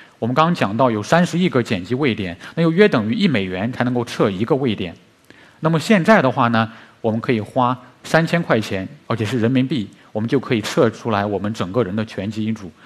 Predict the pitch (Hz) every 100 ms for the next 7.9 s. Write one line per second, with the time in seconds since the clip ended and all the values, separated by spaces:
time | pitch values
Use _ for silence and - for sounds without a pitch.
0 | - 165 160 160 202 202 214 139 127 147
1 | - 98 135 113 - - 113 110 139 190
2 | 120 - 113 135 98 92 - - 151 139
3 | - 147 175 104 104 - 95 117 - 123
4 | - 151 117 104 117 196 127 123 107 104
5 | 160 107 104 92 - - - - - 151
6 | 208 - 107 110 156 127 117 - - 131
7 | 135 117 - 180 175 - 160 139 98